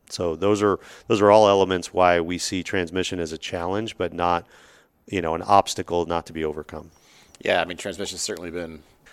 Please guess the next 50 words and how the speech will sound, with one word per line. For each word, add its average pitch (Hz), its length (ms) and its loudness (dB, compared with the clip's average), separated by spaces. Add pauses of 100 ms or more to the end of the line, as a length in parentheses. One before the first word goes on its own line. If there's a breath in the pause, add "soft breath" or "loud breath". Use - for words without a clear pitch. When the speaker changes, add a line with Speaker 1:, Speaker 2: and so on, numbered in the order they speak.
(180 soft breath)
Speaker 2:
hot 135 200 0
topic 131 260 0
here 135 140 -2
this 123 180 -4
week, 139 260 -4
and 98 140 -8
it's, - 340 -10
you 107 60 -12
know, 90 80 -14
kind 92 180 -12
of 90 100 -10
even 90 320 -10 (100)
in 98 100 -10
Washington 95 480 -6
as 87 160 -12
well. 92 340 -4
So 95 400 -4 (720 loud breath)
shifting 202 360 -4
gears 175 240 2
a 135 40 -4
little 113 140 -2
bit, 90 260 -4 (160)
um, 101 380 0 (420)
we're 104 140 -6
in 110 80 -6
New 110 120 -4
Orleans, 123 600 -2
kind 104 160 -12
of 98 80 -12
a 98 60 -10
fun 98 280 -8
town 104 280 -4
to 98 60 -6
have 98 100 -6
a 95 40 -6
conference. 104 540 -6
Have 87 140 -12
you 92 100 -10
been 95 160 -6
able 95 240 -6
to - 80 -16
partake 101 400 -4
in 104 80 -6
any 101 120 -8
of 92 60 -8
the 95 180 -4 (120)
social 117 380 -4
activities 123 480 -4
out 131 160 -2
there? 147 220 -2